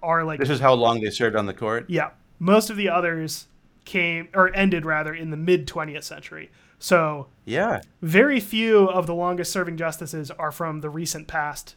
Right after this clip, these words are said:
Speaker 1: at all.
Speaker 2: That's a, a clever to look that up.
Speaker 1: Yeah.
Speaker 2: Yeah.
Speaker 1: <laughs> Nearly half
Speaker 2: Wow.
Speaker 1: of them were from more than a century ago. So you
Speaker 2: Which makes a lot of sense, too, because we, we've pushed the ability to acquire advanced degrees and move up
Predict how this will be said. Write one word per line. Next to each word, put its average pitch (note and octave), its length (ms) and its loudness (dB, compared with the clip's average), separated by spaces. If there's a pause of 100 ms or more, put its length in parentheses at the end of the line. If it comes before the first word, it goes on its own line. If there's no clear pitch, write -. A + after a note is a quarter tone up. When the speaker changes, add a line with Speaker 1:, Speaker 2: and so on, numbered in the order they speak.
(160)
Speaker 1:
at C#3+ 100 -6
all. C#3+ 460 -4 (140)
Speaker 2:
That's C#3+ 280 4
a, C4 160 -4 (1120)
a C#3+ 80 2
clever A#3+ 380 0
to - 100 -4
look C#3 260 -2
that C#3+ 200 0
up. C#3+ 240 -4
Speaker 1:
Yeah. D3 460 2
Speaker 2:
Yeah. C4 360 8 (100)
Speaker 1:
<laughs> - 120 -20
Nearly A#3 420 4
half G#3+ 300 4
Speaker 2:
Wow. G3 60 -2
Speaker 1:
of D#3+ 80 -4
them D3+ 320 -6 (160)
were F3 180 0
from E3 320 -4
more F3+ 300 0
than E3+ 100 -6
a D#3 60 -8
century D3+ 400 -12
ago. - 280 -16 (360)
So D#3+ 540 2 (340)
you G3 140 4
Speaker 2:
Which F#3+ 160 6
makes B3 180 2
a B3+ 60 6
lot F#3+ 140 6
of C#3+ 60 4
sense, D#3+ 300 2
too, D3+ 180 -2
because A#2 380 -2 (120)
we, D3 260 0
we've D3 380 0
pushed - 500 0 (420)
the C#3+ 260 0
ability E3+ 460 4
to D3+ 240 0
acquire C3 640 2
advanced A#2 500 0
degrees A2+ 720 -4
and G#2+ 300 -4
move G#2+ 400 0
up A2+ 240 6